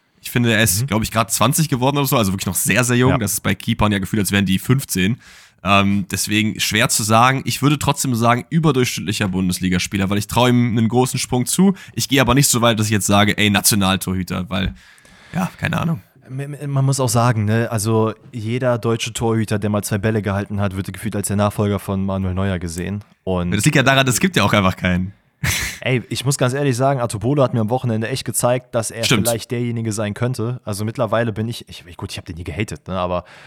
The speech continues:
Speaker 2: äh, wir haben ihn oft kritisiert, aber mittlerweile, vielleicht hab ich mir jetzt schon mal einen hier Vorverkauf gestartet für die Tickets für Artubolo im Nationaldress.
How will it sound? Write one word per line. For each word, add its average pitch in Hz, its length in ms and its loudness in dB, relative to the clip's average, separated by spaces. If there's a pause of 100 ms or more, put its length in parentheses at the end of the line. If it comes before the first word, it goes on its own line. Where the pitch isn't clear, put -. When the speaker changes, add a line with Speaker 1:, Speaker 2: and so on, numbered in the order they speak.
(140)
Speaker 2:
äh, 95 160 -6
wir 92 80 -4
haben 98 80 -2
ihn 104 140 -8
oft - 160 -4
kritisiert, 117 420 -2
aber 104 160 -4
mittlerweile, 113 600 0 (360)
vielleicht 131 300 0
hab 151 100 -2
ich 135 100 -6
mir 135 120 0
jetzt 131 160 0
schon 131 100 -2
mal 127 100 0
einen 123 200 -4 (100)
hier 113 220 -2
Vorverkauf 131 500 -2
gestartet 120 540 -2
für 110 360 -2
die 101 120 -8
Tickets 135 400 -6
für 104 160 -6
Artubolo 113 540 -2
im 104 200 -4
Nationaldress. 107 800 -4